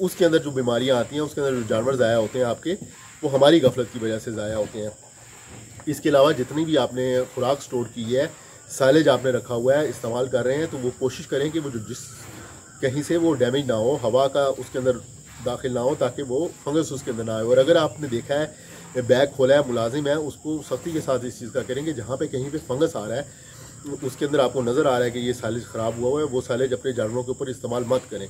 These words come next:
इसी तरह अल्फाल्फा हे है, वो भी आप इस, उससे भी, ए, कोशिश करें कि वो आप मत इस्तेमाल करवाएं अपने जानवरों को। पानी का ख़ास तौर पे इंतज़ाम करें। पानी के अंदर भी टॉक्सिन आता है। जिस वक्त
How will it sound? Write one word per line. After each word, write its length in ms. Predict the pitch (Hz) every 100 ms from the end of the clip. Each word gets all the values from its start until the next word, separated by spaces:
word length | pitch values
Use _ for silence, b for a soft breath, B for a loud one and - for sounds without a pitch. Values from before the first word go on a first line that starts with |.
| B B B -
इसी 160 | 156 170
तरह 200 | 160 139
अल्फाल्फा 440 | 117 131 127 131
हे 200 | 113 127
है, 60 | 143
वो 160 | 139
भी 120 | 151
आप 140 | 139 117
इस, 280 | 120 - -
उससे 280 | 147 - 165
भी, 220 | 131 131
ए, 500 | 131 - 123 120 120 110 113 - 107
कोशिश 260 | 123 113 139
करें 240 | 135 131
कि 100 | 151
वो 320 | 139 123 156 - B B B 120
आप 200 | 127 117
मत 120 | 143 123
इस्तेमाल 380 | - 123 113
करवाएं 300 | 110 117 113
अपने 240 | 113 120 117
जानवरों 360 | 107 107 107
को। 100 | 104
पानी 320 | 123 123 131 151
का 180 | 151
ख़ास 480 | 156 139 - 123 127
तौर 100 | 156
पे 120 | 151 147
इंतज़ाम 300 | 123 123 127
करें। 220 | 143 151
पानी 320 | 139 131 165
के 120 | 165
अंदर 200 | 151 147
भी 260 | 143 160 175 -
टॉक्सिन 320 | 120 - 143
आता 240 | 127 113 123
है। 100 | 135
जिस 260 | 127 -
वक्त 440 | 135 151 147 165